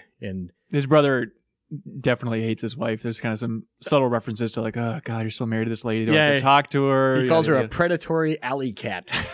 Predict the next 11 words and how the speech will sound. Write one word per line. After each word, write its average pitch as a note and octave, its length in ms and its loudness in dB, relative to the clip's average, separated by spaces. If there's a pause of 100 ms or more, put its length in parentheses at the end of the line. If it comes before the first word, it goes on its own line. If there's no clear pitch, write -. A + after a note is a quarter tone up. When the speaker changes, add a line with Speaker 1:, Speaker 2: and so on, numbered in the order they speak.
(120)
Speaker 2:
<laughs> - 360 0 (400)
Speaker 1:
So D#3 120 2
it's D3 80 0
pretty A3 200 4
clear E3 260 4
how C3+ 240 2
his B2+ 260 -4
thoughts A2+ 320 0
on G#2 140 0
her. F#2+ 320 -6
Speaker 2:
Yeah. B2 240 0